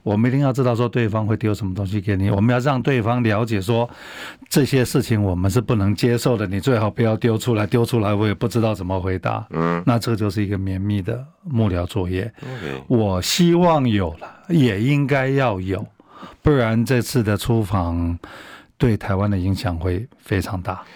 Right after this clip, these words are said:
Speaker 2: 大家都在讨论这件事情，这两天变成政坛很重要的一个话题。
Speaker 1: 尤其是现在两岸关系这么紧张，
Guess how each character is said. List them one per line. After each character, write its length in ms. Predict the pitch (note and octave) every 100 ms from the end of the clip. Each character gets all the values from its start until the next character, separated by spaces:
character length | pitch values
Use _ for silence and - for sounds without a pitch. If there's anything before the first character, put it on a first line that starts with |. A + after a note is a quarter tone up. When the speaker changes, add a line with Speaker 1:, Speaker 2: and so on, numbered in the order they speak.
| - - - _ -
Speaker 2:
大 120 | A2
家 160 | F2+ F2
都 160 | F2+ F2
在 140 | D2+
讨 180 | - A#1+
论 160 | D2
这 120 | - C#2
件 140 | B1+
事 160 | - C#2
情， 240 | - -
这 100 | -
两 140 | G2 C#2
天 180 | F2+ F2
变 100 | F2
成 120 | D2+
政 180 | G2+ D2
坛 180 | C#2+
很 240 | C2+ D#2+ C2+
重 220 | F#2+ E2+
要 100 | E2
的 60 | C#2
一 40 |
个 80 | C2+
话 160 | D2+ A#1
题。 180 | B1 - - -
Speaker 1:
尤 220 | C3 C#3
其 180 | - B2+
是 340 | C3 C3+ B2
现 140 | A2+ B2+
在 80 |
两 160 | A2+ G2+
岸 100 | G#2+
关 160 | G#2+ A2+
系 140 | G#2+
这 140 | A2
么 100 | G#2+
紧 200 | F#2+ F#2+
张， 440 | F2+ G2+ G#2 G#2